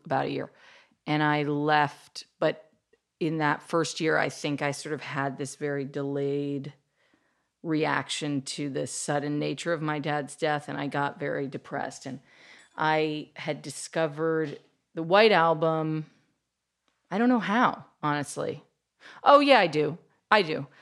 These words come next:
My mom was reading The Year of Magical Thinking, and, uh, being the contrarian I am, I was like, "I'm not gonna read that one. I'm gonna read something else." And I, I just, growing up, I didn't know who she wa-, I didn't know who she was in high school. Um, and, you know, 'cause we were reading, like, Tim O'Brien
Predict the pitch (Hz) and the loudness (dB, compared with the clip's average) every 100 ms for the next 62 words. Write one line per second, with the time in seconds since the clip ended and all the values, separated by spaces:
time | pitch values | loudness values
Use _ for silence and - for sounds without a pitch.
0 | _ - 220 220 240 254 233 175 175 175 | _ 4 6 8 6 6 6 2 0 0
1 | 165 165 165 160 151 151 143 165 - 156 | 0 -4 -2 0 2 2 0 -6 -4 -4
2 | 139 143 135 143 - 156 151 - - 165 | -2 -4 -6 -8 -4 -2 -2 -6 -14 -6
3 | 170 170 165 160 - 151 151 151 220 208 | -4 -4 -4 -6 -2 0 0 0 2 2
4 | 160 151 175 208 170 160 - - - - | 0 0 2 4 2 -2 -8 -10 -14 -14
5 | - 156 151 - - 127 - 85 - - | -12 -10 -10 -12 -14 -14 -14 -18 -20 -20
6 | _ - - 214 214 220 220 226 226 240 | _ -20 -4 4 6 6 4 2 2 0
7 | 233 247 214 214 170 160 165 170 151 160 | 4 6 6 4 4 0 -4 -6 -2 0
8 | 160 151 151 - 147 165 - 165 160 170 | 0 -2 -6 -6 0 0 2 0 -2 -2
9 | 160 151 143 156 139 139 139 - - - | -2 -2 -4 -4 -6 -6 -8 -12 -12 -10
10 | 160 175 _ - - _ - 156 147 143 | -10 -12 _ -20 -20 _ -6 -4 -4 -6
11 | 143 - _ - _ - 151 147 147 139 | -8 -12 _ -20 _ -12 -8 -6 -8 -10
12 | - 160 160 151 165 165 160 160 156 151 | -14 -10 -10 -10 -8 -6 -4 -4 -4 -4
13 | 147 147 143 135 - - - 156 147 151 | -6 -6 -8 -10 -16 -14 -8 -6 -4 -4
14 | 147 143 139 - 131 | -4 -4 -6 -10 -10